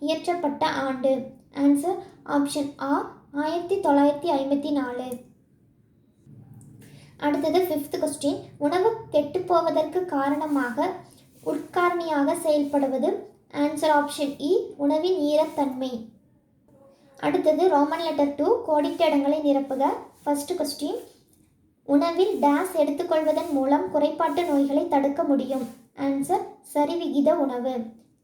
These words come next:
செகண்ட் கொஸ்டின், உணவுப் பொருட்களின் இயல்பான தன்மை மற்றும் அதன் தரத்தை பாதிக்கக்கூடிய செயல்பாடு டேஸ் என்று அழைக்கப்படுகிறது. ஆன்சர் கலப்படம்.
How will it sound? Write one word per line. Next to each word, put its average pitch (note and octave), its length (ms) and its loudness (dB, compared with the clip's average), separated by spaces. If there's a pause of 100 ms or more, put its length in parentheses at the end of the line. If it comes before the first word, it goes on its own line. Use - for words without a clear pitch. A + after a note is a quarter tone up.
(160)
செகண்ட் E4+ 380 -2
கொஸ்டின், D4+ 400 -2 (240)
உணவுப் F#4+ 400 0
பொருட்களின் D4+ 580 0
இயல்பான D#4 540 0
தன்மை D4 400 0
மற்றும் D4 400 -6
அதன் C#4+ 280 2
தரத்தை C#4+ 480 2
பாதிக்கக்கூடிய C#4+ 840 0 (340)
செயல்பாடு D#4 600 0
டேஸ் D4 400 2
என்று C#4+ 220 0
அழைக்கப்படுகிறது. C4+ 920 -2 (360)
ஆன்சர் C#4+ 460 4 (300)
கலப்படம். C#4 600 2